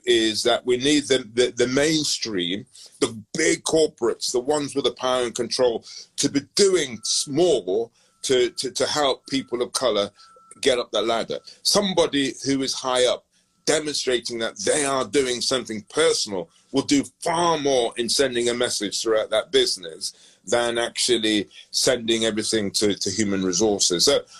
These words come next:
I say it always comes down to what you personally do. And that's what this new,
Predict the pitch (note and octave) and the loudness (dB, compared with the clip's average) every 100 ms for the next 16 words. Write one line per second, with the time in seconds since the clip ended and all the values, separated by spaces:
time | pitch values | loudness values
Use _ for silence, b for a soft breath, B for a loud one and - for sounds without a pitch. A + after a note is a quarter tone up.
0 | B B C#3 D#3 E3 E3 D#3 C3+ A2 G#2 | B B 0 2 2 0 0 0 2 0
1 | - F3+ - D3+ D3+ D#3 D3+ - C3 B2 | 0 -2 0 0 2 0 0 -4 -6 -6
2 | - A2 - _ G#2 A2+ A2 F#2+ G2+ G2+ | -2 -4 -4 _ -2 0 0 -4 -12 -12
3 | _ - A#2 B2 A#2 - G#2 G2 F2+ G2+ | _ -6 0 2 2 0 -4 -6 -2 -2
4 | D#2 - B B B - C3+ D3+ F#3 - | -2 -6 B B B -4 0 0 -2 -4
5 | - - C#3+ C3+ - A#2+ A#2+ B2 B2+ B2+ | -6 -2 -2 -2 -4 -8 -4 -4 -2 0
6 | B2 | 0